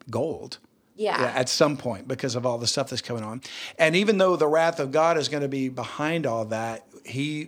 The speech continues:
Speaker 1: what if he's just, uh, he's stepping back and saying, "Okay, these evil men are gonna come do this. If people are gonna follow them, if they're gonna believe them, if they're gonna be controlled by them, I will not stop them. I'm gonna use that as part of the wrath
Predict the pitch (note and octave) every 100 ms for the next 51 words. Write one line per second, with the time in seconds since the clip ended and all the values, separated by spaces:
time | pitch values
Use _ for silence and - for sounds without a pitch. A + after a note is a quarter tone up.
0 | - B2+ C#3+ D3 C#3+ C#3+ B2+ - C3 -
1 | - B2+ B2 - D3+ - E3 D3 C#3 C3
2 | C#3 C#3+ C#3 C3 C#3 B2+ A#2 - - -
3 | C3+ C#3+ B2+ B2 - - _ _ C#3+ B2+
4 | C#3 B2+ C3 C3+ B2+ B2+ A#2+ C3 B2 C3
5 | C3+ C#3+ - - - B2 - D3 C#3+ C3+
6 | C3+ B2+ D3 C#3+ D3 D3+ D3 - C3+ B2+
7 | B2+ B2+ C#3+ C#3+ D3 D3 D3+ - - -
8 | B2 D3 C#3 C#3 C3+ C3+ C3 - C#3+ C#3+
9 | C#3 C3 C#3 C#3 C#3 - C#3 D#3 D3 C#3+
10 | C#3+ C#3 - E3+ D#3+ - - - - _
11 | _ - - - _ _ - D3 D#3+ D3
12 | C3+ C#3+ D#3 D3+ C#3+ C#3+ D3+ C#3 C3+ C#3
13 | - C#3 C3+ C#3 C#3 C3+ B2+ C3+